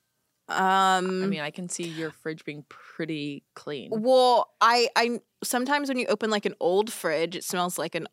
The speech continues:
Speaker 1: like, old. You know what I mean?
Speaker 2: Yeah.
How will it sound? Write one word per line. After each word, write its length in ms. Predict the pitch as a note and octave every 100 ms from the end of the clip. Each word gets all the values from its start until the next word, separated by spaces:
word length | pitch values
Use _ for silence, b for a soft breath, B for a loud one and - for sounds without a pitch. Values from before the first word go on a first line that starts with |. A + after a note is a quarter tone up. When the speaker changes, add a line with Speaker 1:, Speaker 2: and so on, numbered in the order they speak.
| _ -
Speaker 1:
like, 200 | - D3+ -
old. 580 | D3+ F3 F3 B2 G3+ - _ _ _ _ _ _ _ -
You 120 | G#3
know 120 | B3 D4
what 100 | D#4+
I 80 |
mean? 340 | D#4 D#4+ D#4+ C#4+ -
Speaker 2:
Yeah. 200 | G4